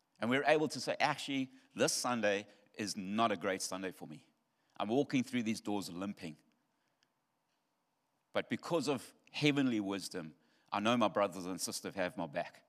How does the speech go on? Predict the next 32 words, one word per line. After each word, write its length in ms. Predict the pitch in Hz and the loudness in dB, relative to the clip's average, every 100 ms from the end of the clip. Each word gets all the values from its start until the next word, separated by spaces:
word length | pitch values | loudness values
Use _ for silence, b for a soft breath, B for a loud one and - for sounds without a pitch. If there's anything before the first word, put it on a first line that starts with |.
| _ _ _ _ | _ _ _ _
So 140 | - 135 | -2 4
I'm 160 | 151 | 4
probably 260 | 143 143 143 | 4 2 4
not 160 | 135 131 | 2 2
gonna 160 | 127 | 4
be 60 | 123 | 4
able 180 | 123 127 | 4 2
to 120 | 117 | 0
worship 380 | 113 131 - - | 0 0 -2 0
very 200 | 98 92 | 0 2
well 160 | 90 | 2
this 200 | 87 - 87 | 0 -6 -4
morning. 260 | 87 131 - b b b b b | -4 -4 -10 b b b b b
Maybe 240 | 113 127 | 4 6
not 220 | 120 123 - | 4 4 2
sing 380 | - - 131 | 0 0 0
a 60 | 117 | 0
single 340 | - 127 117 | 0 0 2
word. 340 | 101 101 87 - _ _ _ _ _ _ _ _ - | 2 2 0 -8 _ _ _ _ _ _ _ _ 0
But 100 | 98 | 2
I 60 | |
know 160 | 104 110 | 4 2
God's 340 | 90 104 101 | 6 6 6
put 240 | - - - | 0 -4 -2
me 120 | 98 | 0
here, 100 | 101 | 0
and 140 | 101 | 0
I 20 | |
know 200 | 95 98 | 2 2
these 220 | 101 95 - | 0 -4 -8
people 340 | 107 98 92 | -10 -6 -6
have 380 | 98 95 92 | 0 0 0